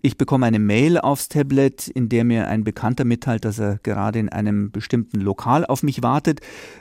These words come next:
Damit ich dahin finde, muss ich bislang ja immer die Adresse aus dem Mailtext rauspfriemeln und in Google Maps reinkopieren.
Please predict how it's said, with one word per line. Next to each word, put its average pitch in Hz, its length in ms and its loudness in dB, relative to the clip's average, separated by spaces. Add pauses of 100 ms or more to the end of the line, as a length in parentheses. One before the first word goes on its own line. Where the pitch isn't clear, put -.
(240)
Damit 131 280 4
ich 131 120 2
dahin 123 380 2
finde, 165 360 2
muss 139 360 0
ich 117 140 -4
bislang 156 340 2
ja 131 120 0
immer 127 260 2
die 117 160 -2
Adresse 131 500 -2
aus 107 160 -4
dem 107 180 0
Mailtext 113 600 -2
rauspfriemeln 139 880 0
und 120 260 -2
in 113 180 0
Google 123 300 2
Maps 110 520 0
reinkopieren. 170 840 0